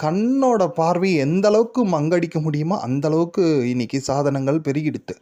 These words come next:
So, இந்த காலத்துல இப்படி இல்லாம ஒரு அமாவாசை வரும் பொழுது,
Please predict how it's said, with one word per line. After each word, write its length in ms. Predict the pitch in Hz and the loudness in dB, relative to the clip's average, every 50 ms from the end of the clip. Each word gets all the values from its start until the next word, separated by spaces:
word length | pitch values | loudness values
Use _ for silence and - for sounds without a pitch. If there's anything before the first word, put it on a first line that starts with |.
| _ _ _ _ _ _ _ _ _ _ _ _ _ _ | _ _ _ _ _ _ _ _ _ _ _ _ _ _
So, 160 | _ - 262 233 | _ -2 0 2
இந்த 320 | 185 180 185 214 226 220 | 2 2 2 2 2 2
காலத்துல 400 | - 208 208 226 240 233 - 254 | 2 2 2 2 2 2 2 2
இப்படி 300 | 247 226 196 165 170 190 | 2 2 0 0 -2 -2
இல்லாம 360 | 180 196 190 196 214 240 247 240 | 0 0 2 2 2 2 4 4
ஒரு 140 | 220 196 | 2 2
அமாவாசை 540 | 156 143 147 175 196 202 196 190 185 - 170 | 2 0 0 0 2 2 2 0 0 -2 -2
வரும் 200 | 175 165 160 147 | -2 0 0 0
பொழுது, 440 | 143 135 123 127 120 110 170 208 190 | -2 -2 -2 -2 -2 -2 -2 -4 -4